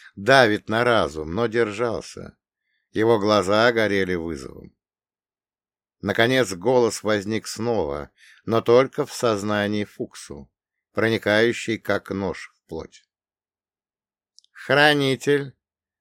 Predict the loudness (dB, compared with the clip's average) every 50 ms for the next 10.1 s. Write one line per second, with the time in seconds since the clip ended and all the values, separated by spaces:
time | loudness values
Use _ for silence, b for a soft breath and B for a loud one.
0 | _ _ _ _ 0 2 2 2 2 2 4 6 6 6 4 2 0 0 0 0
1 | -6 -12 -16 _ _ _ _ _ _ _ -16 -16 -10 -2 2 2 4 6 6 4
2 | 2 2 2 2 4 4 4 6 4 4 4 4 4 2 0 -2 -2 -2 0 4
3 | 4 4 4 2 -4 _ _ _ _ _ _ _ _ _ _ _ _ _ _ _
4 | _ _ _ _ _ _ _ _ _ _ _ _ _ _ _ _ _ _ _ _
5 | _ _ _ _ _ _ _ _ _ _ _ _ _ _ _ _ _ _ -4 -4
6 | -4 -4 -4 -8 -6 -6 -6 -4 -4 -4 -4 -4 -6 -8 -10 -12 -14 _ b b
7 | b b b b 2 2 2 2 2 0 0 0 0 -2 -4 -2 2 4 4 4
8 | 2 2 0 0 0 0 0 -2 -2 -2 -2 -2 -2 -2 -2 -2 -2 -2 -2 -4
9 | -6 -8 -10 -8 -6 -6 -4 -4 -4 -4 -4 -6 -8 -14 -16 -16 -16 -18 -20 -20
10 | _ _